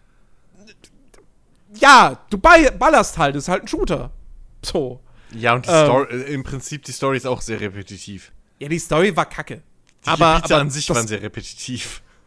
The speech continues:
Speaker 1: Aber die,
Speaker 2: Aber
Speaker 1: die, die Open World und die Nebenmissionen und so,
Speaker 2: Ja.
Speaker 1: das fand ich alles schon sehr, sehr gut. Und wie gesagt, bei Far Cry fünf hat der Erkundungsdrang für mich funktioniert.
Speaker 2: Ja.
Speaker 1: Ähm,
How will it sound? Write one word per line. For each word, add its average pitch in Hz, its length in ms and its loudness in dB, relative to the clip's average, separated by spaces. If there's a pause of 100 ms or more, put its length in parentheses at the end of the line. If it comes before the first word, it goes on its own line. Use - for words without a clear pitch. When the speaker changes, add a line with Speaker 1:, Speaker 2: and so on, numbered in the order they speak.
(380)
Speaker 1:
Aber 175 220 -2
die, 147 120 -10
Speaker 2:
Aber 117 280 -6
Speaker 1:
die, - 80 -14
die - 80 -16
Open 165 240 -12
World 233 360 6
und 160 120 -12
die 139 80 -8
Nebenmissionen 208 560 -6
und 196 100 -12
so, 190 80 -6
Speaker 2:
Ja. 185 80 -2
Speaker 1:
das 98 120 -4
fand 175 160 -8
ich 170 120 -16
alles 165 160 -10
schon 156 140 -12
sehr, 151 140 -10
sehr 147 120 -12
gut. 160 200 -18
Und 214 180 -10
wie 214 60 -14
gesagt, 185 340 -8
bei 147 80 -10
Far 190 220 -4
Cry 202 160 -6
fünf 175 220 -14
hat 160 140 -10
der 175 60 -8
Erkundungsdrang 147 600 -12
für 131 100 -18
mich 120 160 -20
funktioniert. 110 520 -20 (480)
Speaker 2:
Ja. 127 320 -8
Speaker 1:
Ähm, 120 200 -14